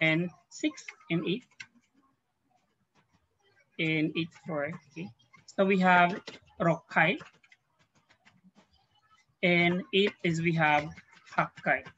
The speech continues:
okay? And the rest follow already. For example, fourth floor,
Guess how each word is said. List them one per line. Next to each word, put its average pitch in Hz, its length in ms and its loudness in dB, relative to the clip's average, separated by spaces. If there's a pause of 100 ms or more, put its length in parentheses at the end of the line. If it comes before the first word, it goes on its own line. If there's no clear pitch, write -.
(120)
okay? 185 160 -10 (600)
And 180 140 6
the 185 80 6
rest 190 320 4
follow 165 340 4
already. 151 560 -2
For 170 80 -2
example, 160 420 0 (100)
fourth 247 280 2
floor, 202 360 2